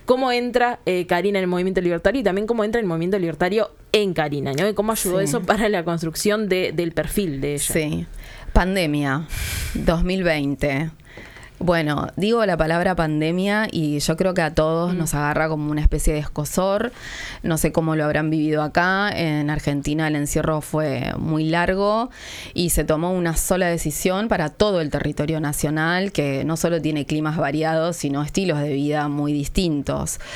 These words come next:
Speaker 2: Pero bueno, la norma era "Quédate en casa", y yo estaba abrazada a ese lema, pensando que si salía a la calle iba a matar a tres viejos. Ahora, lo digo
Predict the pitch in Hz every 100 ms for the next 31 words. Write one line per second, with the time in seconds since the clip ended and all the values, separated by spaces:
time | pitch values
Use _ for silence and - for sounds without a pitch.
0 | - - - - 170 170 190 156 151 156
1 | 180 202 190 180 202 - 143 151 160 160
2 | 151 139 - - 151 196 - 151 170 196
3 | 208 - - 160 160 156 - 190 151 135
4 | 139 151 139 139 143 147 208 - - -
5 | - 160 175 190 214 175 170 170 - 156
6 | 160 175 180 180 160 156 165 190 165 147
7 | 147 151 160 160 - - 156 160 147 156
8 | - 160 160 240 - - - - - -
9 | - - 160 123 160 175